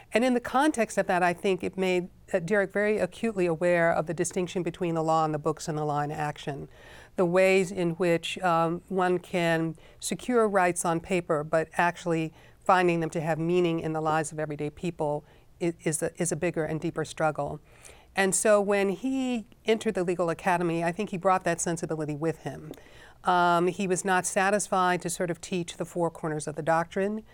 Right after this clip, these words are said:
His, uh, his instinct was to interrogate it. And by the time that I came along, he had already published a couple of very,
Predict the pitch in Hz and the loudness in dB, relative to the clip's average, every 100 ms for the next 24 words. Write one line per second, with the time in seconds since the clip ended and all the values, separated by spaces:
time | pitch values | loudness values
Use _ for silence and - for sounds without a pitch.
0 | - - - - 196 185 180 175 175 - | -20 -20 -12 0 4 6 6 6 2 0
1 | - 175 165 165 - 196 - - - 180 | 2 2 2 0 -6 -18 -20 -10 -2 0
2 | 175 - 226 226 - 180 170 170 160 156 | 0 0 0 0 0 -2 0 0 0 -2
3 | - 185 170 165 170 170 170 156 160 - | -4 -2 0 0 -2 0 0 0 -4 -6
4 | 165 - - - - - - - - 202 | -8 -10 -20 -20 -20 -20 -20 -14 -2 2
5 | 202 196 196 196 190 - 226 220 196 185 | 2 4 2 2 -2 -2 2 2 4 4
6 | 180 196 220 254 - 190 175 160 151 151 | 4 2 2 2 0 -2 -2 0 0 2
7 | 151 160 160 185 180 180 175 180 180 180 | 0 -4 -4 -2 0 0 2 2 0 0
8 | - 180 175 160 156 180 - 156 156 151 | -2 -4 -4 -6 -4 -4 -2 -2 -4 -2
9 | 180 175 165 165 | 2 2 2 -2